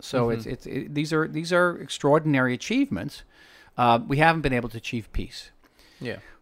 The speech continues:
Speaker 1: But I wanna go back and, and talk about that. Talk about the, the, the successes of sixty-seven. What did we gain? Well,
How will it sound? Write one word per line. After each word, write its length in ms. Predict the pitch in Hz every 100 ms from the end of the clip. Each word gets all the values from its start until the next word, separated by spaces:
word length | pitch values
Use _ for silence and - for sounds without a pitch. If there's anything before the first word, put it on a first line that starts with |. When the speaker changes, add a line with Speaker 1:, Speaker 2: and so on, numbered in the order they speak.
| _
Speaker 1:
But 100 | 156
I 60 | 170
wanna 200 | 220 247
go 80 | 220
back 320 | 196 190 -
and, 160 | 156
and 160 | - 160
talk 220 | - 247
about 160 | - 107
that. 100 | -
Talk 120 | 185
about 160 | 185 170
the, 80 | 151
the, 140 | 143
the 180 | - 139
successes 540 | - - 226 - 135
of 100 | 131
sixty-seven. 480 | - 131 113 - 98
What 140 | 208
did 100 | 302
we 80 | 240
gain? 480 | 175 113 101 - 107 - - - _
Well, 280 | 165 160 -